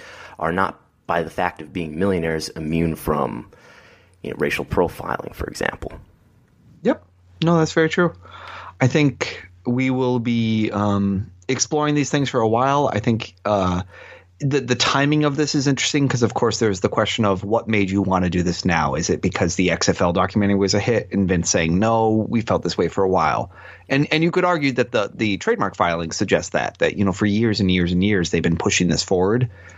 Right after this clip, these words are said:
Speaker 2: with X F L, with He Hate Me, with other things that they've been continuing to kind of revive and, and make sure that they had some understanding around.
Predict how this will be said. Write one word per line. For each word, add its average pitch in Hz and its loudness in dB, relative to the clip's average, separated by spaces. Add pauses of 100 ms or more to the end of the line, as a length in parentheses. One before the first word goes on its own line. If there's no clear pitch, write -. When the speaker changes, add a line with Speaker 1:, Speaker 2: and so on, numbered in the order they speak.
(160)
Speaker 2:
with 104 0
X - 0
F 90 0
L, 80 2
with 82 -2
He 90 0
Hate 87 0
Me, 85 0
with 85 0
other 85 2
things 80 -2
that 85 0
they've 76 -2
been 82 0
continuing 87 0
to 87 -2
kind 87 0
of 82 0
revive 85 0
and, 87 2 (100)
and 87 2
make 87 0
sure - 2
that 82 0
they 82 2
had 87 0
some 85 0
understanding 98 0
around. 131 0